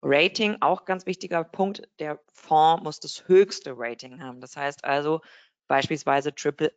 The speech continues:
A. Ein Investment Rate, ein Investment Grading würde jetzt hier in dem Fall zum Beispiel nicht ausreichen und es würde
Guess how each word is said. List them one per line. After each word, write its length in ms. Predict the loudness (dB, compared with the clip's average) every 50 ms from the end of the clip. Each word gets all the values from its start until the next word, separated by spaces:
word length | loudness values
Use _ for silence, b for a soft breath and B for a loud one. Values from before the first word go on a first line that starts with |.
| -2
A. 280 | -2 0 0 0 -2 -4 -6
Ein 200 | -8 -8 -8 -8
Investment 880 | -10 -12 -6 -4 -2 -2 -2 -4 -8 -12 -12 -10 -8 -8 -10 -10 -14 _ _ _ _ _ _ _ _
Rate, 480 | -2 0 2 2 2 0 -2 -6 -10 -14 _ _ _ _ _ _ _ _ _
ein 180 | -10 -8 -6 -6
Investment 600 | -8 -8 -4 -2 -2 -2 -2 -4 -8 -8 -8 -6
Grading 420 | -4 -2 -2 0 -2 -2 -4 -6 -6
würde 180 | -6 -6 -4
jetzt 280 | -4 -6 -6 -8 -8 -8
hier 280 | -4 -2 0 0 0 -2
in 120 | -6 -8
dem 120 | -10 -10
Fall 220 | -6 -4 -2 -2 -2
zum 140 | -4 -4 -4
Beispiel 300 | -4 -4 -4 -6 -10 -12
nicht 360 | -6 -2 0 0 2 2 2
ausreichen 600 | 0 0 0 -2 -2 -2 -2 -2 -6 -12 -16 -18
und 420 | -16 -14 -14 -14 -14 -16 -16 -18 _ _ _ _ _ _ _
es 180 | -12 -12 -4 -2
würde 280 | 0 0 0 0 -2